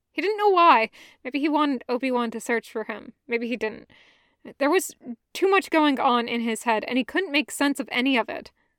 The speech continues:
Master Jocasta would reprimand him for having such disorganized thoughts, but he didn't know how to fix them. He didn't know how to do anything but punch the floor.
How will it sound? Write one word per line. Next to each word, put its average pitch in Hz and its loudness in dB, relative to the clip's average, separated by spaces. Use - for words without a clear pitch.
Master 240 -6
Jocasta 233 0
would 226 -4
reprimand 220 -2
him 233 -2
for 254 -4
having 233 -2
such 240 -6
disorganized 226 -2
thoughts, 226 -2
but 262 0
he 277 4
didn't 403 -2
know 359 0
how 370 6
to 359 0
fix - -4
them. 254 -4
He 247 -4
didn't 262 -8
know 240 0
how 247 2
to 233 -6
do 233 -4
anything 240 -2
but 233 -2
punch - -6
the 240 -6
floor. 233 -8